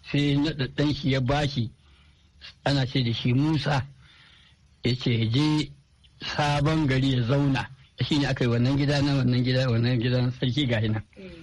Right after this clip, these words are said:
wanda yake a yanzu. Ya zauna a nan, to, shi ya ce duk wanda yake neman, eh, karatu na ilimi, ya zo wajen shi. Amma fannin wajen sarauta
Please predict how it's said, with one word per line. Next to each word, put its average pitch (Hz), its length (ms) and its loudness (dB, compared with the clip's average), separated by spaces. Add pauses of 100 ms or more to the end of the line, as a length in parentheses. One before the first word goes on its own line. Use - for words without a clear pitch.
(100)
wanda 131 220 2
yake 127 200 -2
a 117 120 0
yanzu. 104 360 0 (680)
Ya 131 180 0
zauna 143 420 0
a 87 120 -2
nan, 147 300 2 (880)
to, 117 460 -2 (1000)
shi - 300 -4
ya 185 80 0
ce 160 200 0
duk 175 380 -2
wanda 220 300 2
yake 160 340 0
neman, 156 560 0 (720)
eh, 131 480 0
karatu 127 480 0
na 151 200 2
ilimi, 147 360 2 (1120)
ya 127 140 0
zo 131 200 0
wajen 143 380 0
shi. - 220 -6 (1160)
Amma 139 600 2
fannin 214 560 0
wajen 165 300 0
sarauta 135 600 -2